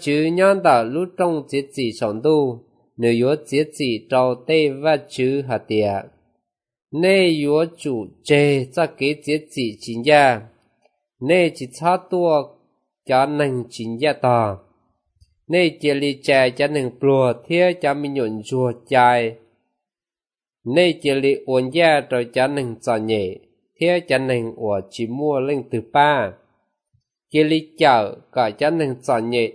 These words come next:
đỉnh đợi chả nành xếp hệ chả tề. Ủa lì chả, nê chỉ tao tao lý. Ủa lì chả, nê chùa ủa luồng.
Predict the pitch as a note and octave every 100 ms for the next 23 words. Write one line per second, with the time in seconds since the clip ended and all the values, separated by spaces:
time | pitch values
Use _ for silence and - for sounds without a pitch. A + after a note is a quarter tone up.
0 | - D3 B2+ A2 G#2+ A#2 G#2+ G#2+ - C3+
1 | D3 C#3 B2 - F3+ F3+ - A2+ G2 -
2 | A2 - A2+ G#2+ F#2+ F#2 _ _ _ _
3 | _ _ _ _ _ _ C#3+ D3 C#3+ D3
4 | C#3 B2 A2+ G#2+ G2+ A2+ B2+ E3 D#3 -
5 | - B2 A#2+ D3+ D#3+ D#3+ B2 C3 C#3+ E3+
6 | _ _ _ _ _ _ _ - D#3 D#3+
7 | D#3+ D#3 B2+ A#2+ A2+ A2+ D#3+ D#3 - C#3
8 | A2+ - C3 D3+ E3+ C#3+ G#2